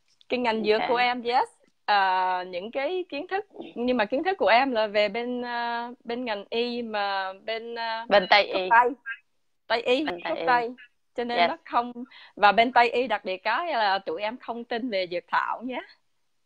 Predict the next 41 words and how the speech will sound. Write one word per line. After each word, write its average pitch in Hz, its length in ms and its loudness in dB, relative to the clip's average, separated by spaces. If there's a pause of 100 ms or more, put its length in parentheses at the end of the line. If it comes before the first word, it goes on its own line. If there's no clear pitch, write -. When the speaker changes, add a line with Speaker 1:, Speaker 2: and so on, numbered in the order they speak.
(140)
Speaker 1:
<laughs> - 800 0 (880)
Cho 240 100 2
nên 233 220 -2
yes, 226 300 4
Speaker 2:
Ai 339 240 -2
Speaker 1:
à, 180 260 4 (100)
Speaker 2:
nói? 170 60 -2
Speaker 1:
em 220 420 -8 (140)
bắt 240 160 0
đầu 190 340 6
là 185 160 0
từ 180 600 -6
con 214 260 -8
số 247 60 -8
zero 214 460 -2
là 170 240 -2
đi 202 180 -8
học 190 380 -4
nè, 160 140 -12 (120)
mỗi 165 240 -6
tháng 240 320 -6
em 214 220 -10
tham 208 260 -10
dự 160 140 -10
sự - 280 -10
kiện, 165 280 -6 (480)
à, 175 280 -4 (480)
tháng 277 340 -4
nào 214 320 0
em 202 220 -2
cũng 165 220 -8
có 233 140 -4
mặt 254 240 -2
ở 180 180 -6
sự 165 160 0
kiện 165 260 -6
để 151 200 -4
mà 196 240 -4
em 185 160 -6
học. - 200 -4 (960)
Speaker 2:
Ừ. - 80 -10